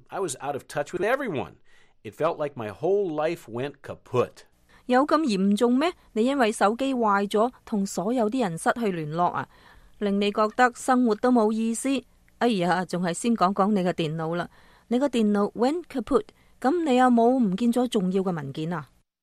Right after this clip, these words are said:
Speaker 1: Well, I'm hoping it wasn't the hard drive that went kaput. That would be terrible.
Speaker 2: 你唔好急啦，就算係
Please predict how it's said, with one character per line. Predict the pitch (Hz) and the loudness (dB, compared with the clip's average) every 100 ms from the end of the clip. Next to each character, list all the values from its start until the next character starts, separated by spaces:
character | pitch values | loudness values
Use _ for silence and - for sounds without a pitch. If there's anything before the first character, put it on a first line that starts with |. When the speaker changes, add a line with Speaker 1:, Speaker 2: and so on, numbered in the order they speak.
| _ | _
Speaker 1:
Well, | 160 202 277 - | -8 -6 -8 -12
I'm | - 104 | -14 -6
hoping | 131 156 160 127 | -6 -4 -4 -4
it | |
wasn't | 120 131 127 | -4 -4 -6
the | 98 | -12
hard | 90 143 151 | -4 -2 -2
drive | 110 95 | -4 -6
that | 92 95 | -8 -10
went | 98 95 | -10 -10
kaput. | - 90 - 92 - - - | -12 -12 -8 -10 -10 -20 -14
That | 90 - | -12 -12
would | 92 | -14
be | 76 76 _ | -18 -20 _
terrible. | - - 117 80 62 62 _ _ _ _ - | -12 -4 -4 -4 -10 -20 _ _ _ _ -2
Speaker 2:
你 | 226 | 0
唔 | 180 | 0
好 | 180 | 0
急 | 247 - | -2 0
啦， | 214 226 220 | 0 2 0
就 | 214 190 | 0 -2
算 | - 214 | 0 0
係 | 220 170 | 0 -2